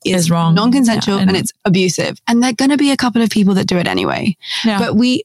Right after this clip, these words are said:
Speaker 1: th-, it's like the middle, it's the gray area of people who are being not challenged on the idea that this is not problematic, this is not wrong, it's not
Speaker 2: Yeah.
Speaker 1: a big deal. And
Speaker 2: Yeah.
Speaker 1: it's the, you know, so the biggest deepfake porn website is getting fourteen million hits a month.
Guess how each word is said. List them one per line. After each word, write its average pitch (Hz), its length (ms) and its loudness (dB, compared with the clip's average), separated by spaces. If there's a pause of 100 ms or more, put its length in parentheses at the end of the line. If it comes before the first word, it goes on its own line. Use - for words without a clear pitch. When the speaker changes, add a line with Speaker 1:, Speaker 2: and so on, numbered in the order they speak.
(120)
Speaker 1:
th-, 202 140 0
it's 240 180 -2
like 240 200 -4
the 226 120 2
middle, 233 840 2
it's 196 140 -2
the 226 80 0
gray 220 500 0
area 190 600 0
of 175 140 -2
people 202 400 0
who 202 300 2
are 196 220 -2
being 226 300 0 (220)
not 226 340 2 (120)
challenged 247 760 0
on 190 120 2
the 185 120 2
idea 180 300 0
that 170 100 -2
this 180 160 0
is 190 220 0
not 214 300 2 (100)
problematic, 180 540 -2
this 170 140 2
is 170 100 2
not 214 280 0
wrong, 180 360 0
it's 190 140 0
not 220 180 2
Speaker 2:
Yeah. 254 40 0
Speaker 1:
a - 20 0
big 196 180 0
deal. 190 420 -4
And 240 100 -2
Speaker 2:
Yeah. - 40 -2
Speaker 1:
it's 240 120 -4
the, 269 200 -2
you 277 80 0
know, 262 160 0
so 254 180 -2
the 226 100 2
biggest 254 440 -4
deepfake 226 320 -2
porn 214 160 2
website 202 300 -2
is 170 80 -4
getting 190 180 0
fourteen 190 460 0
million 185 260 2
hits 180 200 -2
a 202 40 -2
month. - 240 -4